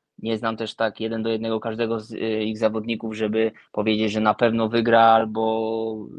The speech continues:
nie wygra, e, ale uważam, że jest to zawodnik z możliwościami, e,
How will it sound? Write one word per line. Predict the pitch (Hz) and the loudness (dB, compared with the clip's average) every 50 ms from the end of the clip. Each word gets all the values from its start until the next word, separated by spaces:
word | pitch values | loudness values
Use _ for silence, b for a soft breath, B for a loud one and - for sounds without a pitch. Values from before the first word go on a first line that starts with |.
| - - - _ _ - | -20 -20 -20 _ _ -14
nie | - 117 117 123 123 | -8 -4 -2 -2 0
wygra, | 117 127 123 127 131 147 165 185 - _ b b b b b b b - | 0 -2 -2 0 2 0 0 0 -4 _ b b b b b b b -4
e, | 113 110 113 113 117 117 117 117 117 120 120 - | -2 -2 -2 -2 -2 -4 -4 -4 -4 -4 -4 -2
ale | - 120 127 131 131 131 131 131 131 131 - - - - - - - - | -2 -2 0 0 0 0 0 -2 -4 -6 -8 -14 -16 -18 -18 -16 -12 -6
uważam, | 113 120 127 127 127 127 120 | 0 4 4 4 4 2 -2
że | 117 120 | -2 -4
jest | 117 113 - | -4 -4 -6
to | - | -6
zawodnik | 113 117 113 123 123 120 120 110 - | -6 -4 -4 -4 -4 -4 -6 -6 -8
z | - - - 120 117 117 117 113 _ _ _ _ _ _ _ _ - | -12 -8 -6 -4 -2 -2 -4 -4 _ _ _ _ _ _ _ _ -6
możliwościami, | 113 120 123 123 135 135 131 131 131 - - - 139 143 151 165 170 180 190 185 185 _ _ _ _ - | -2 -2 -2 0 0 -2 -2 -2 -4 -2 2 4 4 6 4 2 -2 -4 -6 -6 -10 _ _ _ _ -14
e, | - | -10